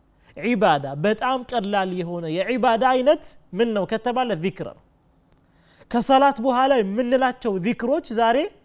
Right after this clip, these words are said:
አይባሉም። ሱብሓነላህ። ልንተኛ የምንላቸው ዚክሮች ዛሬ አይፈጸሙም፣ አይተገበሩም።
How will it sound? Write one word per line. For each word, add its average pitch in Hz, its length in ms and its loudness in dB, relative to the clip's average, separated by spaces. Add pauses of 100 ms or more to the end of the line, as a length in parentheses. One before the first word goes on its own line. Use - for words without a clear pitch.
(240)
አይባሉም። 165 520 -2
ሱብሓነላህ። 113 640 -12 (1200)
ልንተኛ 254 480 0 (100)
የምንላቸው 254 720 0
ዚክሮች 269 380 -4
ዛሬ 240 280 0
አይፈጸሙም፣ 151 760 -6
አይተገበሩም። 127 800 -8